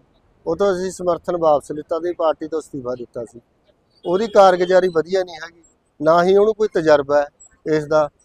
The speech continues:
ਨਾ ਹੀ ਕਿਸੇ ਤੋਂ ਰਾਏ ਲੈ ਕੇ ਰਾਜੀ ਹੈ। ਸਾਡੇ ਵਿੱਚ ਦੋ ਸਾਬਕਾ ਨਗਰ ਕੌਂਸਲ ਪ੍ਰਧਾਨ ਵੀ ਨੇਗੇ ਇ-, ਇਸ ਟਾਈਮ ਕਮੇਟੀ 'ਚ, ਨਾ ਉਹਨਾਂ ਤੋਂ ਰਾਏ ਲੈਂਦਾ, ਕਿਸੇ ਤੋਂ ਨਹੀਂ ਰਾਏ ਲੈਂਦਾ ਹੈਗਾ। ਤੇ ਸਾਡਾ ਉਸ ਕਰਕੇ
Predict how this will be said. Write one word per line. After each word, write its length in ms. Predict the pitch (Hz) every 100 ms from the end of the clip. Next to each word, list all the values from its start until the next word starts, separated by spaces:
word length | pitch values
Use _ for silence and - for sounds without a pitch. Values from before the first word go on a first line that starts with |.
| _ 151
ਨਾ 200 | 175 202
ਹੀ 120 | 220
ਕਿਸੇ 180 | 208 175
ਤੋਂ 120 | 208
ਰਾਏ 180 | 180 139
ਲੈ 140 | 127
ਕੇ 160 | 120 131
ਰਾਜੀ 320 | 123 123 -
ਹੈ। 60 | 120 _ _ - -
ਸਾਡੇ 420 | 151 151 170 202
ਵਿੱਚ 300 | 180 160 -
ਦੋ 600 | 180 175 160 170 185 214 - _
ਸਾਬਕਾ 500 | - 156 156 160 175
ਨਗਰ 280 | 170 160 160
ਕੌਂਸਲ 380 | 160 165 - 160
ਪ੍ਰਧਾਨ 440 | - 175 185 180
ਵੀ 140 | 165 170
ਨੇਗੇ 320 | 170 165 170 - _ - - -
ਇ-, 280 | 170 - 160
ਇਸ 120 | 147
ਟਾਈਮ 220 | 170 160
ਕਮੇਟੀ 360 | 160 165 165 170
'ਚ, 160 | 175 165 -
ਨਾ 160 | 151 170
ਉਹਨਾਂ 300 | 165 185 190
ਤੋਂ 140 | 185
ਰਾਏ 140 | 170
ਲੈਂਦਾ, 240 | 165 165 170
ਕਿਸੇ 200 | 165 -
ਤੋਂ 100 | 185
ਨਹੀਂ 160 | 175 135
ਰਾਏ 180 | 127
ਲੈਂਦਾ 260 | 123 117 120
ਹੈਗਾ। 160 | 123 123 _ _ _ _ _
ਤੇ 200 | 165 170
ਸਾਡਾ 440 | 165 160 165 185
ਉਸ 440 | 196 196 208 202 - 196
ਕਰਕੇ 480 | 170 - 185 170